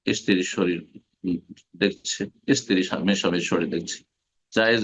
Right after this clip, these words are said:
রয়েছে একই গোসলখানায়। এই মর্মে রাসূলুল্লাহ সাল্লাল্লাহু আলাইহি ওয়াসাল্লামের হাদিস রয়েছে, মা আয়েশা রাদিয়াল্লাহু তাআলা আনহা বর্ণনা করছেন, কানা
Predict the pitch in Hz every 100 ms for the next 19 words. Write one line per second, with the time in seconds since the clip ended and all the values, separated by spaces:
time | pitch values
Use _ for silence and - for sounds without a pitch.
0 | 98 85 - - _ _ _ _ - 123
1 | 127 104 95 90 - - - - - _
2 | _ _ _ _ _ - - - _ _
3 | 135 143 143 143 147 131 139 135 120 120
4 | 123 120 127 113 110 107 - _ _ _
5 | _ _ _ _ _ _ _ _ _ _
6 | - 104 92 117 127 - 117 101 110 104
7 | 120 135 143 135 135 131 139 143 143 135
8 | 143 139 143 143 127 113 - 87 - _
9 | 127 131